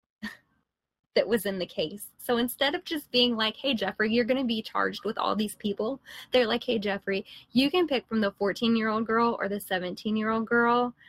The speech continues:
We're not gonna say how old the seventeen-year-old girl was whenever you did do stuff to her, but just pick the seventeen-year-old one so you can get out of this." The Florida age,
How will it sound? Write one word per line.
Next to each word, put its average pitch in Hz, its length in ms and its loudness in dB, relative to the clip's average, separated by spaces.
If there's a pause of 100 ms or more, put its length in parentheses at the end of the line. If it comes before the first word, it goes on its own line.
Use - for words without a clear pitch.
(120)
We're 233 160 4
not 277 220 2
gonna 240 160 2 (100)
say 196 140 2
how 214 120 -2
old 202 140 -2
the 214 80 -4
seventeen-year-old 214 920 -4
girl 214 300 0
was 220 360 0
whenever 196 340 0
you 196 160 -2
did 185 320 2 (160)
do 202 180 0
stuff - 280 -4
to 240 180 4
her, 240 320 0 (360)
but - 120 -8
just 240 180 2
pick - 200 -2
the 233 80 2
seventeen-year-old 202 840 4
one 180 220 0
so 196 120 -8
you 202 160 0
can 208 140 2
get 180 140 2
out 165 160 2
of 156 120 -2
this." - 260 -8 (1400)
The 233 80 4
Florida 339 340 4
age, 240 240 4